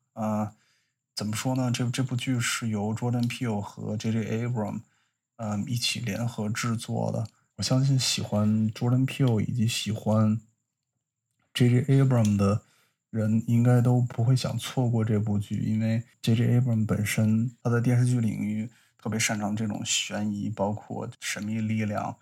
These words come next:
挖坑了这种，这种特点在这部剧里是有很好的体现的。同时，呃，Jordan Peele 本身对于这种种族题材、黑人文化以及音乐的运，运用，我觉得都是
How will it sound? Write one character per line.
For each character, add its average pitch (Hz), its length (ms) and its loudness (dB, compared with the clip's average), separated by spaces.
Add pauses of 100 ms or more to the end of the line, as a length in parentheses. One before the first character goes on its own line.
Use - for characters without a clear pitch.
挖 117 240 2
坑 110 420 -2
了 104 160 -2
这 101 140 -6
种， 98 280 -8 (380)
这 117 100 -4
种 104 140 -2
特 - 180 -4
点 104 160 -4
在 101 140 -4
这 107 160 -2
部 104 160 -2
剧 107 260 -6
里 - 400 -6 (300)
是 - 220 -2
有 - 520 -6
很 101 140 -4
好 98 140 -4
的 117 100 -2
体 107 320 -4
现 107 280 -4
的。 110 160 -6
同 110 280 -6
时， 110 580 -2 (360)
呃， 101 260 -2
Jordan 117 340 0
Peele 117 260 -2
本 101 220 -2
身 110 380 0
对 110 180 0
于 101 240 0
这 107 220 -4
种 104 240 -6 (240)
种 95 220 -14
族 104 120 -2
题 107 220 -2
材、 107 460 -4 (260)
黑 - 220 -6
人 113 420 -2 (400)
文 104 180 -2
化 110 280 0
以 104 40 -4
及 101 360 -6 (220)
音 117 200 2
乐 127 200 0
的 107 80 0
运， 107 440 -4
运 127 300 0
用， - 240 -6
我 107 80 -6
觉 107 120 -10
得 104 140 -8
都 104 220 -6
是 - 560 -4